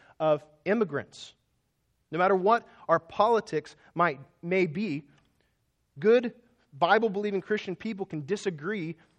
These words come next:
about immigration policy, but no Christian should disagree that every single human being is created with intrinsic dignity and worth because every human being is created in the image of God.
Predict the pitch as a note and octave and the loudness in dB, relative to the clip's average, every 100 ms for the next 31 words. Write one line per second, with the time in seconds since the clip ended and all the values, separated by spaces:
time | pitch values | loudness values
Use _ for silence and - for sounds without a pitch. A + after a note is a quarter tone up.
0 | _ D3+ E3 G#3 G#3+ G3 F#3+ F#3+ E3+ - | _ 2 2 4 4 4 2 -2 -6 -10
1 | - G#3+ A#3+ E3+ - C3+ D#3 F#3 F#3+ A3+ | 0 2 2 -4 -10 -2 -2 0 2 4
2 | C#4+ - F#3+ D#3+ D#3+ C#3 E3+ F3+ D#3 G3+ | 4 2 -6 -6 -16 -8 -6 -6 -6 -6
3 | G#3 F3 - - F3 - - A#3 A3 B3 | -4 -6 -10 -2 -2 -2 2 2 4 -8
4 | - A3+ A3 G3+ A3 A3 G#3+ F3+ G#3+ D#3+ | -4 -2 0 -2 -4 -4 -4 -2 -2 0
5 | D#3 E3 _ _ _ F#3+ G3+ G#3 - G#3 | -4 -6 _ _ _ -2 -2 -4 -4 -2
6 | F3 C#3+ D3 C#3+ _ - E3 F#3+ F#3+ E3+ | 0 -2 -6 -8 _ -2 4 4 2 -8
7 | D3+ - G3 G3 F#3 D3 D3+ F3+ G3 F#3 | -8 -4 -4 -4 -8 -4 -4 0 -2 -4
8 | D#3+ C#3 E3 D#3+ C3+ _ C3+ - F#3 D#3+ | -8 -4 0 0 0 _ -20 -2 2 2
9 | C3+ E3 D#3+ D#3 D#3+ D#3 C#3 C3 B2 B2 | 0 -6 -6 -8 -8 -8 -6 -8 -8 -14
10 | _ D3 C#3 B2 - D3+ C#3+ C#3+ C#3 B2+ | _ -6 -6 -8 -12 -12 -12 -14 -14 -12
11 | A#2 - _ _ _ - B2 - C#3+ B2+ | -14 -18 _ _ _ -12 -12 2 2 2